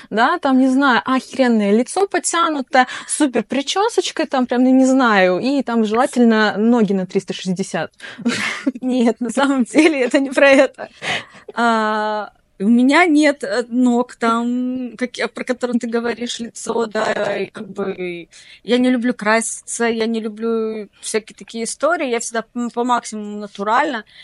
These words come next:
Speaker 2: И когда я со своим мужчиной познакомилась, девочки, я была просто упаханная с работы, да, там, э, ну, <laughs> просто так на свидание не ходит. Но я не шла на свидание, это произошло случайно, да, наша встреча.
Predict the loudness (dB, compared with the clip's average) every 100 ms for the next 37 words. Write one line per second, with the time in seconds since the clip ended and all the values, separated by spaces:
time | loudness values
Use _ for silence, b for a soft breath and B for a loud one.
0 | B -8 0 0 0 -2 -2 0 -2 -4
1 | -6 -8 -2 -2 0 -2 -2 -2 -4 -4
2 | -2 -2 0 0 0 -2 -4 -4 -6 -6
3 | -4 4 4 4 -4 -4 -6 -10 B B
4 | B B -10 -2 -2 0 4 4 2 -2
5 | -2 0 0 -2 -6 -6 -8 -10 -12 -14
6 | _ _ -14 -10 -10 -10 -14 -16 _ -8
7 | -6 -6 -8 -14 _ -20 -18 -6 0 4
8 | 4 4 4 2 -2 -2 -4 0 2 2
9 | -2 0 2 2 -2 B B B B 2
10 | 2 2 0 0 0 -2 -4 -4 -4 -4
11 | -2 -4 -6 -8 -6 -4 -4 -6 -12 -12
12 | -12 -14 -16 -12 -10 -10 -10